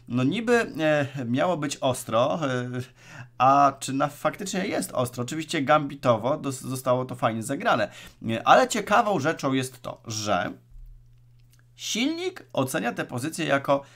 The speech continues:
minimalny plusik dla białych mimo straty pionka. E, i to jest, e, dobry sygnał dla, e, białych, że białe mają świetny rozwój za to.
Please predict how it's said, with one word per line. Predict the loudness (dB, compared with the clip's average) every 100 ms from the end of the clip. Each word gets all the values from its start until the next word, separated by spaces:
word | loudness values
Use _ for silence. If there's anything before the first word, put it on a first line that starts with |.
| _ 0
minimalny | 0 2 4 4 2 -2
plusik | -4 -4 -4 -6 -2
dla | 0
białych | 2 6 6 4 -4
mimo | -6 -6 -6
straty | -6 -4 -6 -6
pionka. | -6 0 0 0 -4 -6 -10 -18 -12 -2
E, | -2 0
i | -2
to | 0
jest, | 0 -2 -4 -2
e, | 0 0 -2
dobry | 0 4 4 4 -2
sygnał | -2 -2 0 -2
dla, | 0 2 2 2
e, | -2 -4 -4
białych, | -4 0 0 0 -4 -6
że | -6 -6
białe | -4 -2 -2
mają | -4 -4 -4 -6
świetny | -10 -10 -6 -4
rozwój | -4 -4 -4 -4
za | -2 -4
to. | 0 -2